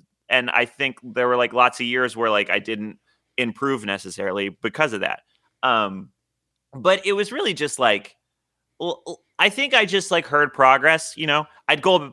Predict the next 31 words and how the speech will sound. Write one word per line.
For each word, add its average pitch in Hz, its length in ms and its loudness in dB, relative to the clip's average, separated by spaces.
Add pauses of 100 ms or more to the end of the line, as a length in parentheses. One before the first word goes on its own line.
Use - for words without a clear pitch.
I'd 143 160 4
go 180 120 2
back 170 220 4
to 156 100 0
a 147 40 2
YouTube 143 360 -2
video, 139 420 6
but 131 220 0
the 131 80 2
one 131 480 -2
the 117 100 -2
next 110 320 -4
year 104 260 2
was 101 380 -4
a, 113 140 0 (100)
a, 117 100 0 (140)
a 123 80 2
little 113 200 0
bit 107 140 0
better, 104 320 2
or 120 180 6
I 120 40 6
recorded 120 480 0
it 104 80 -2
that 95 220 0
day 101 340 0
and 107 140 -2
it 92 100 -4
was 104 260 -6
noticeably 98 520 -4
better. 101 360 -2